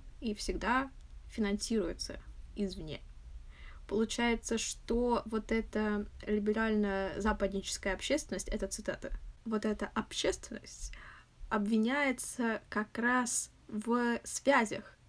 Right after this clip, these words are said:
с каким-то коллективным Западом и подчёркивается, что эта общественность либерально-западническая составляет в стране в целом меньшинство. Ну, то есть люди-то в целом хорошие, но есть какие-то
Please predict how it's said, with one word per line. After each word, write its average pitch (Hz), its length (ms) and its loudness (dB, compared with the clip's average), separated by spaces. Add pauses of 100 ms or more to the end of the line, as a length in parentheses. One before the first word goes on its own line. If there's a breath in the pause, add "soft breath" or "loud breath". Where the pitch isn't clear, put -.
(160)
с - 140 -6
каким-то 220 460 2
коллективным 247 600 4
Западом 214 580 4 (300 loud breath)
и 233 80 4
подчёркивается, 247 960 2
что 208 640 2 (180)
эта 220 300 -2
общественность - 840 2 (220)
либерально-западническая 233 1400 4
составляет 226 640 0
в - 40 -14
стране 214 400 2
в - 60 -8
целом 233 340 2
меньшинство. 208 440 2
Ну, 220 40 0
то 233 80 2
есть 233 100 -4
люди-то 220 260 4
в - 60 -12
целом 196 220 -2
хорошие, 226 600 -2 (420 loud breath)
но 214 80 2
есть 214 300 2
какие-то 202 720 -2